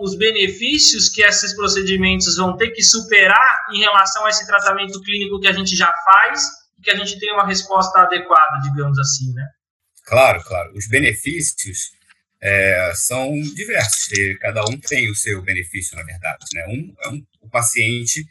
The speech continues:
Speaker 2: vai ficar livre de tomar medicação, fazendo o procedimento. Então, com isso,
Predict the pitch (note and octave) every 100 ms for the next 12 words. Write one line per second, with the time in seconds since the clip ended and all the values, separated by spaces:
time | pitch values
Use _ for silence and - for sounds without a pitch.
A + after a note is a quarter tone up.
0 | _ - - - B2+ A2 G2+ G#2 C3 C#3
1 | A#2 A#2+ A2 G2+ A2 A2 C3+ D#3 B2 D#2+
2 | - _ - F2 F2 F2+ G2 G2+ _ _
3 | _ _ - G2+ - G2+ B2+ E2+ - F2
4 | F#2+ A2 B2 G2 -